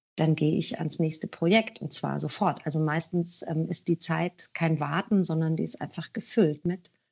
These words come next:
mit Arbeit <laughs> und üblicherweise mit viel Arbeit. Ähm, und dann ist das Loslassen ja auch ganz schön so. Ey, Hauptsache, das ist jetzt mal weg. <laughs> Soll mich nicht mehr nerven. <laughs> Ist weg, ne, zack, nächste. Also da bin ich auch sehr meine Mutter. Mund abwischen,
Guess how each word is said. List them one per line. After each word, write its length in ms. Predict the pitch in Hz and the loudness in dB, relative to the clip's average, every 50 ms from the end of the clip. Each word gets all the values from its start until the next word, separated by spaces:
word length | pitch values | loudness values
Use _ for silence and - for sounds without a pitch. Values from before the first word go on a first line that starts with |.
| _ _ - | _ _ 0
mit 240 | 156 160 - - | 0 0 0 -2
Arbeit 520 | - 185 247 320 - 165 143 147 160 - - | -4 -4 -4 -4 -4 -6 -8 -8 -4 -2 -2
<laughs> 140 | 165 - - | 0 2 2
und 380 | 214 - 185 180 - _ - - | 2 2 0 -4 -6 _ -4 -2
üblicherweise 720 | - 196 - - 208 175 - 185 156 175 165 - 180 185 | -2 0 2 2 4 4 6 6 6 6 6 6 6 8
mit 180 | 175 190 180 - | 8 6 6 6
viel 240 | - 220 226 233 226 | 6 6 6 6 6
Arbeit. 480 | - 143 143 139 139 139 135 - - - - - - - - - - | 2 0 -2 0 -2 -2 -4 -6 -8 -10 -10 -8 -8 -8 -4 2 6
Ähm, 300 | 185 175 175 170 170 170 - - - - | 8 10 10 10 8 6 2 -4 -8 2
und 140 | - 180 165 | 6 6 8
dann 120 | 180 185 185 | 8 8 6
ist 140 | 202 - | 4 4
das 140 | 196 175 - | 4 4 6
Loslassen 440 | 180 202 254 - 285 208 196 - 190 | 6 6 6 6 4 2 4 4 4
ja 140 | 175 165 - | 4 2 2
auch 120 | 170 160 - | -2 -4 -4
ganz 240 | - 147 143 - | -4 -4 -4 -2
schön 260 | - - 240 302 262 202 | 0 0 4 6 6 6
so. 300 | 170 139 135 143 - - | 6 2 -2 -6 -8 -8
Ey, 200 | - 135 139 143 | -8 -6 -4 -4
Hauptsache, 400 | 151 160 160 - - 160 156 165 | -4 -4 -4 -4 -2 0 0 0
das 160 | 151 160 156 165 | 0 0 -2 -2
ist 100 | 156 - | -2 -2
jetzt 240 | 165 156 - - | -4 -2 0 0
mal 160 | 165 147 143 147 | 0 0 2 2
weg. 280 | 220 277 - - - - - - - - - - - - - | 0 0 -2 -6 -4 -2 -2 -2 -2 -4 -6 -8 -10 2 4
<laughs> 1700 | - 247 - - - - 220 - - 202 - - 214 254 320 302 - - - 226 - - - 247 294 196 - - - - - - 233 - | 4 4 6 4 2 4 4 6 6 6 4 6 6 6 6 6 6 6 4 4 4 2 0 2 2 4 4 4 4 4 2 0 4 6
Soll 140 | 202 202 240 | 8 10 10
mich 180 | 247 226 - | 10 12 12
nicht 160 | 226 233 214 233 | 10 10 10 10
mehr 120 | 214 196 | 8 8
nerven. 420 | 202 190 190 220 294 339 - 170 131 - - - 226 - - - 160 - - | 8 8 6 4 2 2 0 0 -2 0 -2 -4 -6 -2 0 0 6 8 8
<laughs> 380 | 233 - - - 262 269 233 | 8 8 6 2 0 4 6
Ist 160 | 247 226 - | 6 6 8
weg, 200 | 208 226 247 - | 8 8 8 8
ne, 220 | 214 208 233 247 240 | 8 8 8 8 8
zack, 280 | - - 247 254 247 - | 6 4 4 4 4 4
nächste. 460 | 214 214 247 240 - - 170 143 - - | 4 4 4 4 2 2 0 0 2 0
Also 140 | - 170 190 | 0 2 4
da 100 | 190 190 | 4 4
bin 160 | - 214 233 | 6 4 4
ich 140 | 247 233 247 | 4 4 2
auch 100 | 196 190 | 0 0
sehr 180 | - 208 226 233 | 0 2 2 4
meine 240 | 240 220 214 202 | 4 4 4 4
Mutter. 340 | 190 180 214 226 208 170 156 | 4 4 4 2 2 2 2
Mund 180 | 160 190 220 - | 2 0 0 0
abwischen, 540 | 120 - - 196 202 - - 196 190 180 | -2 -4 -4 -6 -4 -2 0 -2 -2 -2